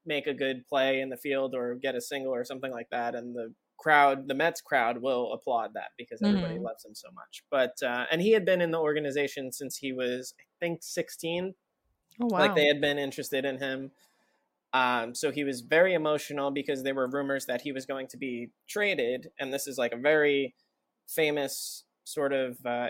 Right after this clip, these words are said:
Speaker 1: incident is, he, you know, he was on the field and thought it might be one of his last times, uh, you know, in, uh, on the Citi Field field, and he started tearing up.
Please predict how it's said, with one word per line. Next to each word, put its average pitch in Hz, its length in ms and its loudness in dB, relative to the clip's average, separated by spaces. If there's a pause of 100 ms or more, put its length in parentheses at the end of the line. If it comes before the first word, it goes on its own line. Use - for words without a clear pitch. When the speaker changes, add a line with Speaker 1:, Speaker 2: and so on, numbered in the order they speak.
Speaker 1:
incident 143 500 -2
is, 123 180 -8
he, 139 220 -8
you 139 100 -4
know, 117 80 -4
he 143 80 -2
was 131 120 -4
on 170 160 2
the 160 80 -2
field 143 340 2
and 127 140 -6
thought 139 180 4
it 139 80 -2
might 135 300 -2
be 131 400 -4 (840)
one 165 260 4
of 175 120 2
his 151 180 4
last 135 640 6 (340)
times, 165 360 4
uh, 151 240 0
you 160 160 -2
know, 131 220 -2 (420)
in, 165 500 4
uh, 131 460 2 (640)
on 175 360 4
the 160 180 -2
Citi 156 260 2
Field 143 320 2 (320)
field, 208 380 6
and 151 180 -2
he 151 160 0
started 156 360 4
tearing 151 360 0
up. 135 240 -2